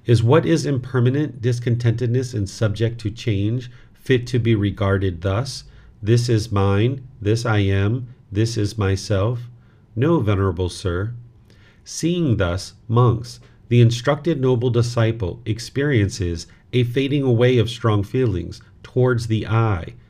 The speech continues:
towards forms, a fading away of strong feelings towards eye consciousness, a fading away of strong feelings towards eye contact,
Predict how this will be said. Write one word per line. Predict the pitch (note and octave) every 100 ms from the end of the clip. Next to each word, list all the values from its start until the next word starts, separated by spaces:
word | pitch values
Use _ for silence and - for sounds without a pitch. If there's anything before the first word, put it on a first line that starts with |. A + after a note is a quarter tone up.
| _
towards | - A#2 A2+
forms, | - C3 C3+ G2 E2 - - _ - - -
a | A#2+
fading | A#2+ C3+ C3+
away | B2 A2+ A#2+ A#2
of |
strong | A#2 - A#2
feelings | A2+ C3+ C3+ G#2 F#2
towards | - A2 G#2+ -
eye | A2 A2
consciousness, | A2 B2+ B2+ A#2 F#2 - - - - - - - -
a | B2
fading | A#2+ C3+ C3+ B2+
away | A#2 A#2
of | A#2
strong | A#2 B2 A2
feelings | G2+ C#3+ D3+ G2+ F2+
towards | - A2 G#2 -
eye | - G2+ G2+
contact, | - B2+ B2+ A#2+ E2 -